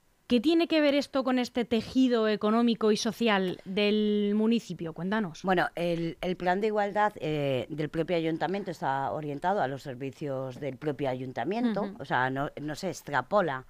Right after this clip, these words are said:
Speaker 1: Sí.
Speaker 2: a, a la propia ciudad, pero sí que nosotros ahí hemos querido incidir en medidas sobre, en lo que es el teletrabajo,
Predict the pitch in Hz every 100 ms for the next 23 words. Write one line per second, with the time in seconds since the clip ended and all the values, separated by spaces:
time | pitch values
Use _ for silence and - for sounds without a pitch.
0 | - - - 151 143 - 139 139 156 151
1 | 151 147 - 185 208 208 - - - -
2 | 170 160 190 220 220 208 226 220 208 208
3 | 202 196 202 185 185 190 - 190 190 196
4 | 180 160 170 185 175 - - - 220 196
5 | 170 - 156 151 131 151 214 175 139 147
6 | 143 139 160 190 - 240